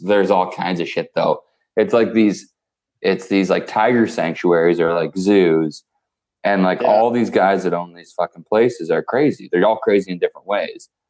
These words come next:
Speaker 1: But one's, like, a
Speaker 2: Yeah.
Speaker 1: crazy hillbilly. Uh, one,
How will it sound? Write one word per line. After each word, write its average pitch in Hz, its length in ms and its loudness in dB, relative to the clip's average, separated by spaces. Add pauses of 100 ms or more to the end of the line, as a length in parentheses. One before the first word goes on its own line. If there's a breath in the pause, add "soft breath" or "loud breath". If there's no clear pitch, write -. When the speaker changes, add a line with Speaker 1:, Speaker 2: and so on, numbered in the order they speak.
(160)
Speaker 1:
But 95 100 0
one's, 104 280 2
like, 101 120 0
a 85 140 -4
Speaker 2:
Yeah. 117 60 -6
Speaker 1:
crazy 98 280 2
hillbilly. 107 760 2 (560)
Uh, 82 380 2 (300)
one, 110 520 2